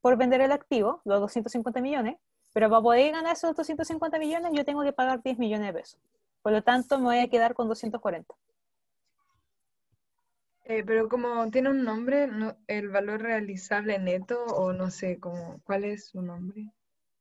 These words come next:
Speaker 1: Se
Speaker 2: Ah,
Speaker 1: podría
Speaker 2: no.
Speaker 1: decir que es como el valor neto realizable de, eh, o B N, como el B N R de inventario, pero la idea es que no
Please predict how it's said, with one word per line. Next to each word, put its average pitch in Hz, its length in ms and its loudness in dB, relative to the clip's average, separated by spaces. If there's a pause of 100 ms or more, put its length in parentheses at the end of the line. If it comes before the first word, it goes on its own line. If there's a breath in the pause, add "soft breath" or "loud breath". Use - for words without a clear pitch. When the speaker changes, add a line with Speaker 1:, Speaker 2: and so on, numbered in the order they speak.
(400)
Speaker 1:
Se 285 180 -4
Speaker 2:
Ah, 302 40 2
Speaker 1:
podría 311 200 6
Speaker 2:
no. 359 60 6
Speaker 1:
decir 359 180 0
que 381 60 0
es 349 100 0
como 339 220 2
el 330 60 2
valor 330 280 6
neto 330 240 2
realizable 320 540 2
de, 311 320 2
eh, 269 560 2
o 254 100 0
B 277 100 2
N, 294 280 -2
como 320 160 2
el 311 80 2
B 320 60 4
N 294 200 0
R 302 160 0
de 311 60 2
inventario, 285 560 0
pero 277 480 4
la 254 160 2
idea 285 480 4
es 294 180 2
que 285 220 0
no 269 420 -2